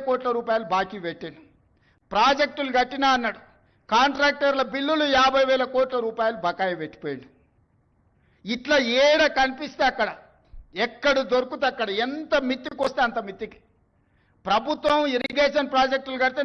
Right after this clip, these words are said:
నాలుగైదు శాతానికి మిత్తికి లోన్లు దొరుకుతాయి, పదకొండు శాతానికి అప్పులు తీసుకొచ్చిండా, సొంతం కోసం చేస్తుండేనా? ఇవాళ పదకొండు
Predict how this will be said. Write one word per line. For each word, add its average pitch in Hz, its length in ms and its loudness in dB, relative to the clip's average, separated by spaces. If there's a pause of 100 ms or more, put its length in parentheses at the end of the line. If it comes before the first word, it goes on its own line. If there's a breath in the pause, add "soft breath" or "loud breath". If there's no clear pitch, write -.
(100)
నాలుగైదు 254 440 0
శాతానికి 247 540 0
మిత్తికి 220 340 -10 (220)
లోన్లు 196 340 -6
దొరుకుతాయి, 170 340 -14 (680)
పదకొండు 277 480 2 (100)
శాతానికి 285 500 2
అప్పులు 269 340 0
తీసుకొచ్చిండా, 220 560 -8 (420)
సొంతం 190 380 -6
కోసం 220 280 -4
చేస్తుండేనా? 175 520 -10 (1080)
ఇవాళ 262 260 2 (120)
పదకొండు 285 440 2